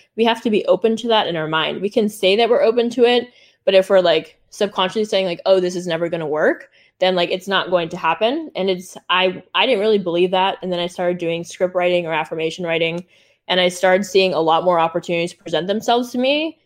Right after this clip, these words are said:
just by writing down and, like, saying out loud, like, "I believe that, you know, there are op-, opportunities available to me, even if I can't see them right now." Um, and then also around, um,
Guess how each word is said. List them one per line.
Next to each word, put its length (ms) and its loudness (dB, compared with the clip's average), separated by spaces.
just 300 0
by 140 4
writing 360 2
down 460 -2
and, 120 -8
like, 140 -6
saying 300 0
out 180 -2
loud, 340 2
like, 340 -2
"I 140 0
believe 420 -2
that, 220 -2
you 80 -10
know, 80 2
there 220 2
are 120 -14
op-, 280 -4
opportunities 520 -2
available 340 0
to 120 -10
me, 140 0
even 280 -2
if 100 -4
I 100 0
can't 260 -6
see 120 -2
them 140 -4
right 160 -6
now." 300 -8
Um, 340 0
and 160 -2
then 120 0
also 420 0
around, 580 -4
um, 480 -8